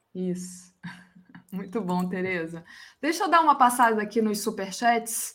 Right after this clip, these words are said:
que ficaram pra serem lidos. O Robson tá cobrando aqui.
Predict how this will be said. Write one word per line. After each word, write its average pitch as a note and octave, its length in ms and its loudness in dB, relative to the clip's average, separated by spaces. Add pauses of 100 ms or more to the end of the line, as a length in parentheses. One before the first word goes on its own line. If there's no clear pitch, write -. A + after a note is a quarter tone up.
(600)
que G#3 300 -2
ficaram F#3 720 0 (160)
pra F3 160 -4
serem F#3 400 -4
lidos. F3+ 460 -2
O A3 80 4
Robson B3 480 8
tá A#3+ 120 2
cobrando G#3+ 540 2
aqui. F#3+ 500 -2